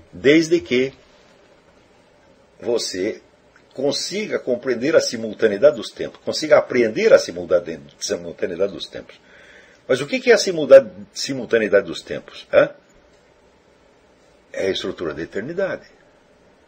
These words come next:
É o Logos. É nosso Senhor Jesus Cristo. Hã?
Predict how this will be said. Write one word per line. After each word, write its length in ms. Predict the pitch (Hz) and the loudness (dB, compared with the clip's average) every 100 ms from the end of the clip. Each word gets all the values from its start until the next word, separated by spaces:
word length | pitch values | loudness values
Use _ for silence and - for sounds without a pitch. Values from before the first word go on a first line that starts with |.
| _ | _
É 100 | 123 | 2
o 40 | |
Logos. 420 | 165 208 190 - - - _ _ - - _ _ - _ _ - | 4 6 4 2 -18 -20 _ _ -20 -20 _ _ -20 _ _ 0
É 80 | |
nosso 200 | 110 113 | 2 2
Senhor 140 | - 113 | 0 -2
Jesus 200 | 120 113 | -4 -6
Cristo. 420 | 185 165 - - _ _ _ - _ _ _ _ _ _ _ _ _ _ _ _ - | -2 -2 -4 -16 _ _ _ -20 _ _ _ _ _ _ _ _ _ _ _ _ -2
Hã? 200 | - 165 | 0 0